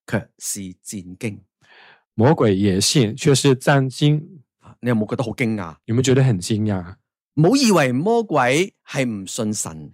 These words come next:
Speaker 2: 你不要以為魔鬼不相信神。
Speaker 1: 魔鬼都信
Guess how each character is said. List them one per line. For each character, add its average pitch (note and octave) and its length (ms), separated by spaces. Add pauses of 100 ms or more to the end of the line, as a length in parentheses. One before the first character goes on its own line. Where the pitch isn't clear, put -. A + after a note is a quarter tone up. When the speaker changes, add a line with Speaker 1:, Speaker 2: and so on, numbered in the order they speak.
(200)
Speaker 2:
你 B2 80
不 B2+ 140
要 F#3+ 100
以 A#2+ 120
為 C3 120
魔 A2+ 380
鬼 G2+ 180
不 A#2+ 140
相 C3 200
信 C3 180
神。 F2+ 380 (1500)
Speaker 1:
魔 D#3 180
鬼 B2 180
都 C3+ 160
信 - 200